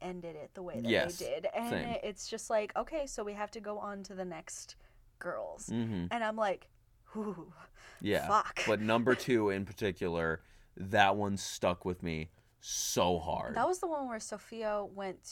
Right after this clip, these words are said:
Speaker 1: to school.
Speaker 2: Yep.
Speaker 1: Because she was trying to prove herself to be a good person.
Speaker 2: Mm-hmm.
Speaker 1: And she was like, "Catholic school it is," and then she ends up murdering a nun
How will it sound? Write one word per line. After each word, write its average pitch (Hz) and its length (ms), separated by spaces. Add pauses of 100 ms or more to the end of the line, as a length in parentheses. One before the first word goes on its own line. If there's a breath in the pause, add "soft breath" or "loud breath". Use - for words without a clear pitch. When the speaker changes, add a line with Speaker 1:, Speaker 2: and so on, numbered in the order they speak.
Speaker 1:
to 170 600 (640)
school. - 640
Speaker 2:
Yep. 113 320 (140)
Speaker 1:
Because 226 300
she 233 120
was 226 160
trying 220 360
to - 140
prove 196 200
herself 180 320
to 190 80
be 180 120
a 175 60
good 175 220
person. 202 540
Speaker 2:
Mm-hmm. 110 400 (360 soft breath)
Speaker 1:
And 190 380
she - 220
was 190 140
like, 190 180
"Catholic 214 380
school 214 380
it 190 80
is," 208 240
and 190 180
then 185 80
she 196 180
ends 208 140
up 196 100
murdering 190 800
a 170 80
nun 170 460